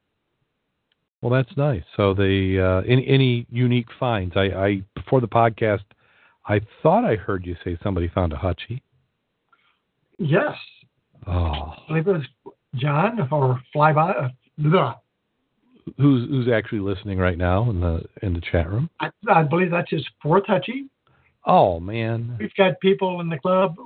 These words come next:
Speaker 2: who've been diving thirty years, and I've each found one each. <laughs>
Speaker 1: I'm, I've yet to find one. I found, I found pieces.
Speaker 2: Uh-huh.
Speaker 1: I have not found a complete Hutchie.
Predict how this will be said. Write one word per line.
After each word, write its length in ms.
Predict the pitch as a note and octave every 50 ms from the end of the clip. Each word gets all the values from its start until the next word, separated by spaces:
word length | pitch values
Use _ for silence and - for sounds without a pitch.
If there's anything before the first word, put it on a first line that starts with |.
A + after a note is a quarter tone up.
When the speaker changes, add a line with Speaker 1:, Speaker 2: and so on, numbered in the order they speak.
| B2+
Speaker 2:
who've 200 | C3 E3 E3 D3 C3+
been 160 | E3 D#3+ D#3
diving 560 | D#3+ E3+ E3+ E3+ E3+ D#3 D#3+ D#3 D3+ D3+ D3 - _ _ _ _ _ _ _ _ _ _ _ _ _ _ -
thirty 220 | F3 F3+ F3 E3+
years, 440 | D#3+ D#3+ E3 E3 F3 F#3 F#3+ F#3+ F3+ - _ _ _ _ _ _
and 140 | D3+ C#3 C#3+
I've 160 | D3 D3 B2+ - - _
each 200 | - F#3+ F#3 - -
found 380 | - E3 E3 D#3+ D#3 D3+ C#3 C#3+
one 160 | D#3+ E3 D#3
each. 220 | D#3+ G3 A#3+ - - - - -
<laughs> 840 | F4 - - _ _ _ _ - - - - _ - - - _ _
Speaker 1:
I'm, 200 | - C3 G3 A3+ - - - -
I've 200 | - F3 A3 G3
yet 220 | D3+ D#3+ E3+ -
to 80 | - B2+ -
find 300 | - D3+ D3 F3 G3+ E3
one. 220 | G#2+ D2 - D2+ - _ _ _ _ _ -
I 120 | B2 C#3 C3+ -
found, 300 | D#3 D3 D3 D3 C#3+ C3+ - _ _ _ _ _ _
I 120 | - C#3 D3 - -
found 300 | E3+ D#3+ D3+ B2 A2 -
pieces. 600 | - - - E3+ G3 G3 - - - - D#2+ - - _ _ _ _ _ _ _ _ _ _
Speaker 2:
Uh-huh. 420 | - D3 C#3 C3+ C3+ D3+ E3 F3 F3+ C#3+
Speaker 1:
I 100 | A2+ A#2
have 180 | A#2 A2 G#2 A2
not 380 | A#2 A#2 A#2+ A#2+ B2 B2+ - -
found 240 | C3 A#2+ A#2 A2+ G2+
a 40 | F#2+
complete 380 | - G#2 F#2+ - - G#2+ G2+ -
Hutchie. 340 | F#2+ F2+ - - - D#2+